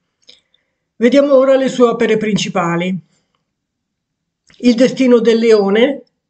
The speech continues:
When the Lion Feeds del millenovecentosettantaquattro, è il primo romanzo d'avventura di Wilbur Smith nel quale introduce la saga della famiglia Kearney,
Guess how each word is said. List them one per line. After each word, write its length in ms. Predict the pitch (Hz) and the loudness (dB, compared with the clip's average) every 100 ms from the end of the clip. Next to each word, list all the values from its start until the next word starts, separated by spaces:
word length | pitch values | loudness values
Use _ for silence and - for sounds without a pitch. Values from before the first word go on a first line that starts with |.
| _ _ _ _ _ _ | _ _ _ _ _ _
When 240 | 208 226 | 0 2
the 100 | 226 | 2
Lion 380 | 220 220 226 220 | 2 2 0 0
Feeds 720 | - 220 220 - 247 247 - | -2 -6 -6 0 0 0 -4
del 240 | 220 202 208 | -6 -2 0
millenovecentosettantaquattro, 1600 | 220 220 214 208 220 220 226 - 220 220 220 185 175 220 240 254 | 2 2 2 0 -2 -2 -6 -4 -4 -2 -2 -2 -4 -2 -2 0
è 80 | 226 | -2
il 100 | 233 | -2
primo 280 | 226 254 247 | 2 2 4
romanzo 360 | 240 240 233 233 | 2 0 -2 0
d'avventura 500 | 233 240 233 247 240 | 2 0 0 0 0
di 100 | 226 | 0
Wilbur 340 | 226 220 233 | -4 -2 -2
Smith 420 | 233 233 233 254 233 | 0 0 0 0 0
nel 200 | 226 226 | -2 -2
quale 280 | 240 226 | -2 0
introduce 500 | 233 226 208 208 226 | -2 -4 -6 -6 -2
la 80 | 208 | -2
saga 320 | 202 208 208 | 0 -2 -2
della 180 | 208 196 | -2 -2
famiglia 420 | 190 202 196 202 | -2 -2 0 0
Kearney, 540 | 202 196 190 208 233 | 0 -2 -2 0 -2